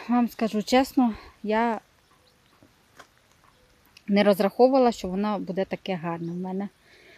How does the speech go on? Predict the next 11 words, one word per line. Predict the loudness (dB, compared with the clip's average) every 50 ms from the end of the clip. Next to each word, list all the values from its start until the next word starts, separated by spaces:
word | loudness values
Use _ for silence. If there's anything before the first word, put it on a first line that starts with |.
| -20 -20 _ _ _ _ _ _ _ _ _
От | -8 -8 -8 -8
що, | -10 -2 2 4 4 4 2 0 -6 -16 -20 -20 -20 -20 -20 _ _ _ _ _ _ _ _ _ _ _ _ _ _ -20 -20 -10 -4
який | -4 -4 0 4 4 4 4
остався, | 2 0 0 0 0 0 0 0 0
який | 2 2 0 0 2 2 2 2 0 -4 -10 _ _ _ _ _ _ _ _ _ _ _ _ _ _ _ _ _ _ _ -20 _ _
виріс, | 4 4 6 6 8 6 6 4 2 -8 -10 -10 -12 -14 -18 -20 -20 -20 -20 -20 -20 -20 _ -20 _ _ -20 _ _ _ -20 _ _ _ _ _ _ _ _ _ _ _ _ 0
я | 4 4 4
задоволена. | 4 4 2 4 2 2 2 2 0 0 0 -2 -2 -2 -4 -4 -6 -12 -16 -18 -18 -18 _ _ _ _
Чесно | 0 2 2 2 2 -2 -8 -8
кажучи, | -2 0 0 0 0 -2 -6 -4 -4 -4 -4 -4 -8 -20 -20 _ _ _
задоволена. | 0 0 0 0 0 -4 -4 -4 -4 -4 -4 -4 -4 -4 -6